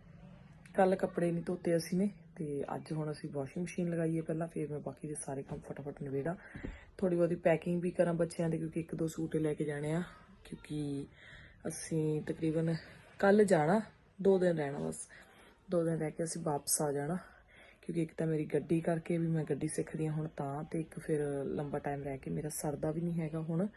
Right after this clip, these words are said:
ਔਖਾ ਹੋ ਜਾਂਦਾ, ਕਿਉਂਕਿ ਲੰਬੀ ਛੁੱਟੀ ਤਾਂ ਆਪਾਂ ਵਿਆਹ ਵੇਲੇ ਹੀ ਲਵਾਂਗੇ ਹੁਣ ਘਰ ਤੋਂ, ਕਿ ਲੰਬੀ ਛੁੱਟੀ ਆਪਾਂ ਨੂੰ ਉਦੋਂ ਹੀ ਚਾਹੀਦੀ ਹੈ। ਹੁਣ ਤਾਂ ਆਪਾਂ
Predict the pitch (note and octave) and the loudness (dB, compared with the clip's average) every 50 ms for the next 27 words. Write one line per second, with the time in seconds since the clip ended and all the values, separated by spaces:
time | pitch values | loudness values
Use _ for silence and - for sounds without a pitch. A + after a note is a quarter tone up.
0 | - - - - - - - - - - - - - - - - - - - A#3 | -12 -20 -18 -18 -18 -18 -18 -18 -18 -18 -18 -20 -20 -20 -20 -12 -2 4 4 4
1 | A#3 - A#3+ A#3 A3 A3 G#3 F#3+ F#3 F#3 F#3+ G3+ G#3 G3+ G#3 G3+ G#3 G#3+ G3+ F#3+ | 6 8 6 8 10 10 10 10 10 12 12 10 10 8 6 4 8 8 10 10
2 | F#3 F3+ G3+ - - G3 - G#3 G3+ G#3+ G3 - - F#3+ F3+ E3 F3+ F3+ F#3+ A3+ | 8 6 4 4 4 2 4 6 8 8 8 10 8 6 8 10 10 12 12 12
3 | A#3 A3 G#3+ G3+ G3 F3 E3 D3 D3+ E3 F3+ F#3 F3+ F#3 E3+ F#3 F3+ F#3 - F#3+ | 12 12 12 12 10 10 8 8 6 6 4 6 4 6 6 6 6 6 6 4
4 | F#3 - - - A3 - - - - - - - - - - - - - - - | 4 6 6 4 4 4 0 -14 -20 -20 -20 -20 -20 -20 -20 -20 -18 -8 -4 -2
5 | D#3+ D3+ D3 C#3+ D#3+ D#3 - E3+ E3 - F3+ E3+ F3 - D#3+ D#3+ D3+ D3+ D#3 D#3 | 0 0 0 0 0 -2 -2 -2 0 2 2 2 2 2 0 0 0 0 -2 0
6 | - D3+ C#3 C3+ C#3 D#3+ F3 D#3+ E3 D3+ - E3 D3+ - B2+ | 2 2 2 2 2 2 0 0 0 -2 -4 -6 -6 -6 -4